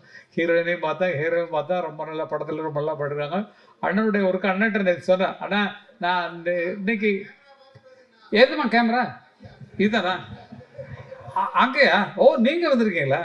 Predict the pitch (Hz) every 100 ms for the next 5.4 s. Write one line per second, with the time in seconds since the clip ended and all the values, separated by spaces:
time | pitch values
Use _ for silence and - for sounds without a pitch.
0 | 135 131 233 226 175 240 247 277 233 202
1 | 233 214 202 190 165 208 233 180 180 143
2 | 131 120 113 - - _ - 240 233 254
3 | 269 254 214 185 160 139 131 - 139 196
4 | 202 202 190 208 311 359 _ _ _ _
5 | - 147 135 -